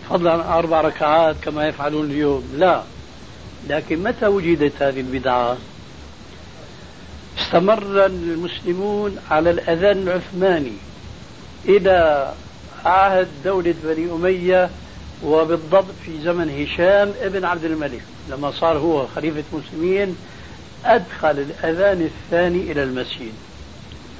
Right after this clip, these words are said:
فبيتوهم الناس لجهلهم أن هذا الأذان الثاني أولا هو أذان عثماني، ظلموه. عثمان جعل الأذان في الزوراء، بمعنى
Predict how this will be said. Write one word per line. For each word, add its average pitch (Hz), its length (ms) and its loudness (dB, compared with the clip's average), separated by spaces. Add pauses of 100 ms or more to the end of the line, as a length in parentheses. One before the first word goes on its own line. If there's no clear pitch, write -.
(480)
فبيتوهم 180 680 2
الناس 165 500 0 (400)
لجهلهم 131 720 0 (760)
أن 160 140 0
هذا 190 280 6
الأذان 185 460 2
الثاني 190 760 0 (480)
أولا 180 420 4
هو 175 200 0
أذان 180 240 2
عثماني، 160 600 0 (840)
ظلموه. 175 640 4 (920)
عثمان 180 720 4
جعل 185 300 2
الأذان 185 480 0
في 190 60 -8
الزوراء، 175 720 4 (500)
بمعنى 170 600 4